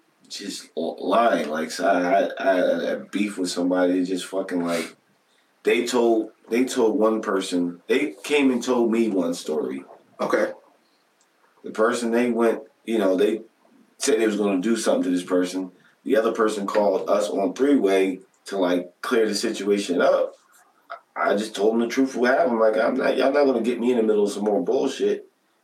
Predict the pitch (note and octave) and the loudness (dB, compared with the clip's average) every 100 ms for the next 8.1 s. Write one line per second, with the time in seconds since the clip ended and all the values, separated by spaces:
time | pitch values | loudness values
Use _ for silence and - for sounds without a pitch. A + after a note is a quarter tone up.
0 | _ - - E2+ F#2+ A2+ G#2+ G2+ G2 C#3+ | _ -2 2 2 2 2 2 -2 -2 -2
1 | - F#2 F#2 F#2 F2+ - - - - - | 0 0 2 2 2 2 4 4 4 2
2 | C3+ A#2 - C#3 A#2+ - C3+ C#3 C#3 C#3+ | 2 2 2 0 -2 0 2 2 0 -2
3 | C3 C#3 - G#2+ B2 - - - - B2 | -2 -2 0 0 0 -4 -8 -20 -2 0
4 | B2 B2+ G#2 - B2+ C#3 B2 A#2 A2+ A#2+ | 2 2 2 0 2 2 2 0 0 2
5 | A2+ A2 G#2+ G#2+ G#2+ G#2 C3 - A#2 A#2 | 2 2 2 2 0 0 0 0 0 0
6 | A2+ C3 A2+ G#2 G#2 G#2 G#2 A2 G#2+ A2 | 0 0 0 -4 -4 -4 -4 -6 -6 -2
7 | G#2 - - - A#2+ G#2+ A2 G2+ A2 G#2+ | -2 -2 -2 0 0 -4 -6 -4 0 0
8 | - | -2